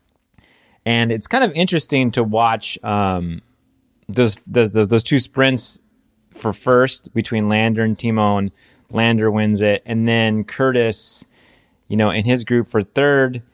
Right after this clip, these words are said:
versus what happened on the World Cup on Sunday. But both of those guys let out their sprints. Um, but Curtis had a strong ride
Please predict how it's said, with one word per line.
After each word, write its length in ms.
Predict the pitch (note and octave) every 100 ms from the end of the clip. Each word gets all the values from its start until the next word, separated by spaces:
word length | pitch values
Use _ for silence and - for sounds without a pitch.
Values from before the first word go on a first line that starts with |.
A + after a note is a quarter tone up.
| _ _ _
versus 540 | A2 A#2+ D3 E3 C#3 A2+
what 180 | B2
happened 440 | A2 A#2 A#2 A#2+ A2+
on 80 | G#2+
the 80 |
World 260 | G#2 A2 A2
Cup 180 | A2 -
on 140 | F#2
Sunday. 440 | - E3+ F3+ B2+ G#2+
But 300 | A2 G2 F#2
both 240 | C3+ D3
of 40 | C#3
those 180 | A2+
guys 320 | - G#2+ G2+ F#2+
let 240 | G#2 G#2
out 280 | G#2 A2 -
their 160 | F2
sprints. 500 | E2 - E2+ D#2+ - - - - _ -
Um, 560 | G2+ F#2+ F#2 F2+ E2+ - _
but 180 | A2 B2+
Curtis 300 | E3+ F3 F3
had 140 | D#3+
a 40 | C#3
strong 320 | - C3+ B2+
ride 460 | A#2 A2 A2 G#2+